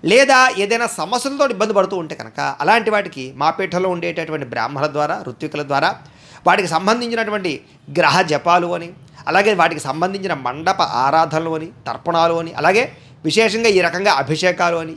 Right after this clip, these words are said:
ఈ రకంగా హోమాలు అని, ఇవన్నీ కూడా మా పీఠంలో నిర్వర్తింపజేసి వాటికి సంబంధించినటువంటి ప్రసాదాన్ని కూడా మీకు కొరియర్ ద్వారా పంపించే ప్రయత్నం చేస్తాం.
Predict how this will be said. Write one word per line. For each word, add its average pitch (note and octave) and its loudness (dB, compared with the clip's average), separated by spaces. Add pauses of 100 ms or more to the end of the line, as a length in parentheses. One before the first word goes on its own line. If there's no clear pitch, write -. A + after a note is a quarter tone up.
ఈ G3+ 6
రకంగా G3+ 2 (260)
హోమాలు E3+ 4
అని, E3+ -4
ఇవన్నీ F#3+ -4
కూడా A3+ 2
మా B3+ 2
పీఠంలో F#3 -2
నిర్వర్తింపజేసి C#3+ -8 (300)
వాటికి E3 4
సంబంధించినటువంటి F#3 -2
ప్రసాదాన్ని G3 0
కూడా E3 -4
మీకు C4+ -8
కొరియర్ D#3+ -4
ద్వారా C#3 -4
పంపించే B2+ -12
ప్రయత్నం A#2+ -12 (100)
చేస్తాం. - -12